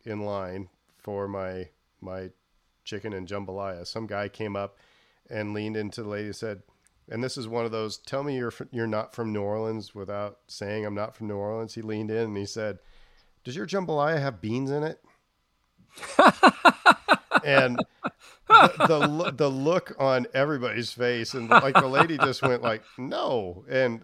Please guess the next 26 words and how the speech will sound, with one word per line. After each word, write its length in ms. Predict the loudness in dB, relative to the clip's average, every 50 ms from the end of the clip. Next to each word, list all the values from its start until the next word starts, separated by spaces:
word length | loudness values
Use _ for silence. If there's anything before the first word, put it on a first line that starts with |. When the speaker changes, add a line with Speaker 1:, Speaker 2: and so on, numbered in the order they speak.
| -14
Speaker 1:
he's 160 | -14 -12 -10
like, 120 | -10 -6 -4
"All 120 | -4 -4 -4
right." 200 | -4 -8 -10 -12 -12
It's 160 | -12 -10 -8
like, 220 | -6 -6 -6 -6 -8 _ -20 -18 -12 -12 -12 -8 -6 -6 -6 -6 -6 -12 -12 -12 _ _ _ _ _ _ _ -8
and 120 | -8 -6 -4
I 140 | -2 -2 -2
just 160 | -2 -4 -6 -6
wanted 260 | -6 -6 -6 -6 -6
to, 60 | -4
I 80 | -4 -4
just 140 | -4 -4 -6
wanna 140 | -4 -6 -4
say, 180 | -6 -8 -10
"Dude, 420 | -10 -12 -8 -8 -6 -6 -6 -6 -6
who's 180 | -8 -8 -6 -4
been 160 | -6 -6 -6
torturing 480 | -6 -6 -6 -6 -6 -6 -6 -6 -6
you 160 | -6 -8 -8 -8
with 180 | -10 -12 -10 -8
putting 280 | -8 -6 -6 -6 -8
beans 380 | -6 -6 -4 -4 -2 -4 -4 -6
in 100 | -6 -6
your 140 | -6 -8 -6
jambalaya?" 680 | -4 -2 -2 -2 -2 -2 -2 0 0 0 -2 -4 -4